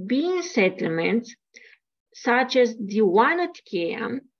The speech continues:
where there are no pieces made of antler. Instead, the Unio species shells were used through, as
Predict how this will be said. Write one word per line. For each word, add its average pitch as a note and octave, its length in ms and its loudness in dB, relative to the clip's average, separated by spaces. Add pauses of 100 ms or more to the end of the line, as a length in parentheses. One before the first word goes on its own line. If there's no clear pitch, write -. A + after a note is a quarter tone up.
(300)
where C#4+ 560 2
there A3 200 4
are G3+ 240 2
no A#3+ 540 -4
pieces B3 560 -6
made G3+ 520 0
of G#3 140 -2 (120)
antler. F3 560 -4 (680)
Instead, C4+ 520 -6 (1200)
the F#3 200 -6
Unio D4 600 -2 (1000)
species D4 640 -4
shells - 720 -6 (1300)
were B3+ 300 6
used A3 460 2
through, B3 480 2
as A#3 200 -2